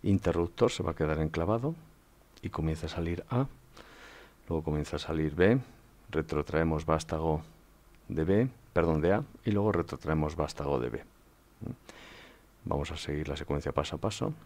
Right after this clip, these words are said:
Vemos que se van cumpliendo las funciones lógicas que hemos predeterminado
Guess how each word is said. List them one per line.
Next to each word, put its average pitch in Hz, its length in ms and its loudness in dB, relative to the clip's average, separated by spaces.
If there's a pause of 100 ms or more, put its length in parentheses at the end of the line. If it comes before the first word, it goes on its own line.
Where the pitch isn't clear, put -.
(920)
Vemos 80 300 0
que 76 300 -2 (400)
se - 160 -4
van 87 160 4
cumpliendo 82 500 2
las 76 160 0
funciones 82 500 0
lógicas 80 640 -4 (380)
que 80 100 -2
hemos 80 220 2
predeterminado 78 920 2